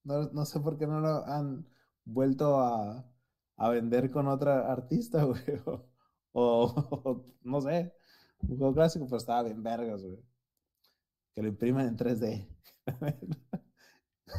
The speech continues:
Que, que lo mo-,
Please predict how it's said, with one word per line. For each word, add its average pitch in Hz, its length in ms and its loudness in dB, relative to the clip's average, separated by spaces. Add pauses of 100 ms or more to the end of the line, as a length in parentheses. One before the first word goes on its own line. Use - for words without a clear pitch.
(1300)
Que, - 320 -10 (360)
que 151 100 2
lo 185 200 2
mo-, - 380 -4